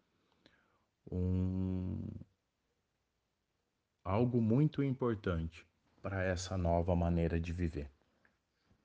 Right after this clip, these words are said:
Então, diante disso,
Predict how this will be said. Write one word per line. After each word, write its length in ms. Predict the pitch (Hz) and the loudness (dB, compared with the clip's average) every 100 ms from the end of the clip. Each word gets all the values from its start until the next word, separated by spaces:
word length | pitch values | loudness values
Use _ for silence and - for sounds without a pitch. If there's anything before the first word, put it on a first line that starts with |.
| _ _ _ _ _ _ _ _ - | _ _ _ _ _ _ _ _ -6
Então, 920 | 95 90 95 92 98 101 101 98 92 | -4 -2 2 4 6 4 6 4 2
diante 420 | 87 95 104 101 | 2 2 2 0
disso, 1200 | 104 95 98 101 101 127 123 123 120 110 98 92 | 0 2 2 2 0 0 2 2 2 2 2 -2